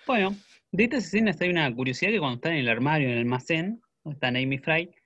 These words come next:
hay una caja con el nombre de P y otra que es N P. Y esto es una referencia ultra nerd a un problema matemático, que es el problema P versus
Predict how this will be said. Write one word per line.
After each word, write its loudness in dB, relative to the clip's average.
hay 2
una 2
caja 0
con -4
el -2
nombre 2
de 6
P 2
y -2
otra 0
que 0
es -10
N 0
P. 0
Y 0
esto -4
es -4
una 2
referencia -2
ultra 6
nerd 2
a -4
un 0
problema 2
matemático, -4
que -8
es -8
el -4
problema -2
P 2
versus -8